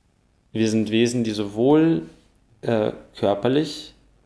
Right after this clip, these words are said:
als auch seelisch oder psychisch, ähm,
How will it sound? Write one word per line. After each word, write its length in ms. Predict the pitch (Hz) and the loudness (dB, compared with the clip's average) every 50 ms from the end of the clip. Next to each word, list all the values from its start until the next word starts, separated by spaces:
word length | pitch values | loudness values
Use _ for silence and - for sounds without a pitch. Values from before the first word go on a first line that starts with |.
| _ - | _ -12
als 280 | - 107 107 - - - | -8 -8 -8 -6 -6 -8
auch 240 | 113 113 - - - _ _ _ _ _ _ _ _ _ _ _ _ _ _ _ _ _ _ _ _ _ _ - | -8 -8 -10 -18 -20 _ _ _ _ _ _ _ _ _ _ _ _ _ _ _ _ _ _ _ _ _ _ -18
seelisch 600 | 143 120 - - 107 104 104 120 135 143 139 - | -16 -10 -4 0 0 2 4 4 2 2 0 -2
oder 140 | 120 107 98 | -4 -4 -4
psychisch, 760 | - - - - 117 117 - 147 147 147 - - - - - _ _ _ _ _ _ _ _ _ _ _ _ _ _ _ _ _ _ - | -4 -6 -6 -6 -6 -4 -2 -2 -2 -2 -2 -6 -10 -14 -18 _ _ _ _ _ _ _ _ _ _ _ _ _ _ _ _ _ _ -4
ähm, 560 | 117 117 107 107 110 110 113 113 - - | -2 -2 -2 -2 -4 -6 -8 -8 -10 -14